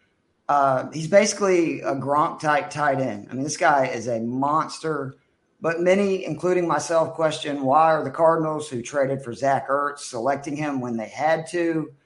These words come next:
But now that Ertz is injured, like John Cena, McBride's time is now. Ertz is leaving a huge void. He was first in routes run,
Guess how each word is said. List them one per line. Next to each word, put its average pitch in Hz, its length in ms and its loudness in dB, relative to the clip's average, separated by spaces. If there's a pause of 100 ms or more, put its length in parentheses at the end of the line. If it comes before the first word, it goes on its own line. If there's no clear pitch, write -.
(280)
But 147 320 0
now 147 220 2
that 175 140 2
Ertz 170 260 2
is 143 140 -6
injured, 170 340 -2
like 139 320 0
John 151 300 2
Cena, 160 420 -4
McBride's 143 680 0
time 160 340 -4
is 139 160 -8
now. 139 540 -4
Ertz 175 320 -2
is 147 160 -4
leaving 147 420 0
a 151 180 2
huge 185 800 -2
void. 110 380 -6
He 120 80 -8
was 135 160 -8
first 196 340 0
in 147 80 -6
routes 165 400 4
run, 143 460 -2